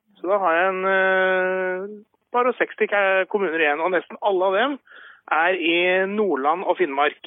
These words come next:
Så er det noen få litt lenger sør. Eh, jeg har noen i Nord-Trøndelag, og så en og annen slenger i Sør-Norge. Og så har jeg da et annet prosjekt som jeg er blitt ferdig med, eh,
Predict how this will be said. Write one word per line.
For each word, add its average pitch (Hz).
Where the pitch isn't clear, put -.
Så -
er 147
det 151
noen 160
få 151
litt 151
lenger 135
sør. 135
Eh, 139
jeg 127
har 165
noen 170
i 185
Nord-Trøndelag, 196
og 160
så 170
en 160
og 170
annen 160
slenger 143
i 156
Sør-Norge. 127
Og 196
så 247
har 208
jeg 202
da 190
et 214
annet 143
prosjekt 202
som 202
jeg 185
er 175
blitt 185
ferdig 123
med, 254
eh, 190